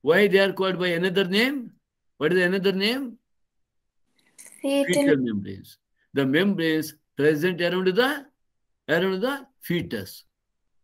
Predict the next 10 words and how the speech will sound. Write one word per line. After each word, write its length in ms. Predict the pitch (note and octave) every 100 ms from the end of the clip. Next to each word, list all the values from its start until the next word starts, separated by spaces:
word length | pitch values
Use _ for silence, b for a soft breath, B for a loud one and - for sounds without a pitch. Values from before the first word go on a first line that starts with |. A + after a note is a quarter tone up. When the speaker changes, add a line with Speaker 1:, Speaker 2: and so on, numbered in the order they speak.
| _ _ -
Speaker 1:
Around 300 | D3+ F3 G3
the 140 | A#3
fetus 480 | - D3 G#2+ G2 - _ A#2+
are 160 | B2+
called 420 | A2+ C#3+ D3 C#3+ - _ _ _ _ _ _
fetal 600 | - D3+ C#3+ D3 G#3+ A3+
membranes. 600 | A2 A2 G2+ F#2+ D#2+ - _ _ _ _ _ _ _ -
Extra 680 | C3 - - - G3 B3 -
embryonic 400 | C#3+ C3 A2 F#2+
membranes 720 | G2+ C3+ C#3+ D3 C#3+ C#3+ -